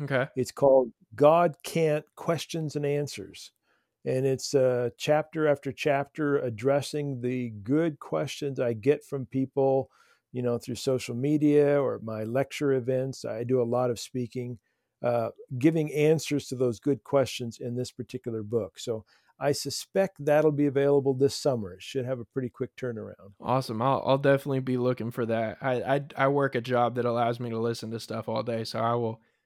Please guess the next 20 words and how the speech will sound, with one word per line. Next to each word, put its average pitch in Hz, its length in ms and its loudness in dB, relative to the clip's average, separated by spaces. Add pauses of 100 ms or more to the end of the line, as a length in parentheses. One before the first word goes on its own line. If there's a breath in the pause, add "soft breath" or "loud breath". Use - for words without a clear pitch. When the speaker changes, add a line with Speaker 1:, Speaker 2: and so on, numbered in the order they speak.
(140)
Speaker 1:
I 120 120 2
will 123 100 4
definitely 117 480 0
be, 113 360 -6 (280)
be 110 200 -4 (160)
one 120 240 -8
of 117 180 -10
the, 117 260 -6 (260)
the 123 100 -4
people 113 380 -6
grabbing 113 380 0
that 160 60 12
Speaker 2:
Good, 160 180 12
Speaker 1:
as 135 100 -8
soon 151 100 2
Speaker 2:
good, 156 60 2
Speaker 1:
as 139 80 -4
I - 100 -2
Speaker 2:
good. 131 120 4
Speaker 1:
can. 117 300 -4